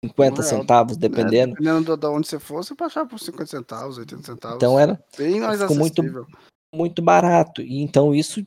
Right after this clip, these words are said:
Speaker 1: gerou, principalmente no Brasil, um mercado, ah, né, negro de, de pirataria,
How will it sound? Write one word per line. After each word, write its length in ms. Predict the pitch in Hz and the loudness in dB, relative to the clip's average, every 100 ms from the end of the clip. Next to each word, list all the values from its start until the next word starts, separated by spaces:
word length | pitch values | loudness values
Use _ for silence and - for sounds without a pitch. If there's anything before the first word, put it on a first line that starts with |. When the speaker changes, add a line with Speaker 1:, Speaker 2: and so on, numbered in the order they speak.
| - | -6
Speaker 1:
gerou, 240 | 139 139 | 0 2
principalmente 500 | - 147 - 160 151 | 2 -4 -2 -4 -2
no 80 | 147 | 0
Brasil, 260 | 120 113 120 | 0 0 -2
um 140 | 143 | -2
mercado, 760 | 202 269 - 151 139 156 226 - _ _ _ _ _ | 0 -2 0 2 2 2 -4 -8 _ _ _ _ _
ah, 240 | 143 113 110 | -6 -4 -2
né, 420 | 101 95 117 156 | -4 0 2 2
negro 500 | 143 151 151 139 190 | 2 2 0 0 -4
de, 240 | 190 220 - _ _ | -4 -6 -8 _ _
de 140 | 170 | -6
pirataria, 800 | - 175 165 240 269 151 135 104 | 2 4 4 4 2 2 2 0